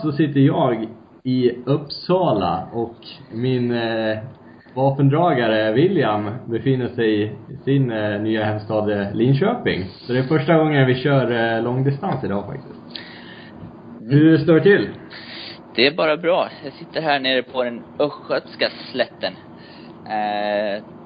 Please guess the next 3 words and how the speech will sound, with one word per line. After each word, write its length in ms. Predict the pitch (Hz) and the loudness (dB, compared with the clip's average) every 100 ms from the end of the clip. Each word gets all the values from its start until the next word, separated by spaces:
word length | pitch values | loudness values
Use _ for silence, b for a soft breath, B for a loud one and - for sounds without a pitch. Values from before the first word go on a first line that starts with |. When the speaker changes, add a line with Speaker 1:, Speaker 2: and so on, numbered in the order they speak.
| - - - - - | -20 -20 -20 -12 -6
Speaker 2:
och, 380 | 120 - - | -6 -8 -6
eh, 460 | 123 117 113 113 107 107 B B B B - - - - | -2 0 -2 -6 -12 -16 B B B B -20 -20 -16 -2
välkomnar 800 | 127 120 - 127 120 120 117 | -2 -2 -8 -10 -8 -8 -8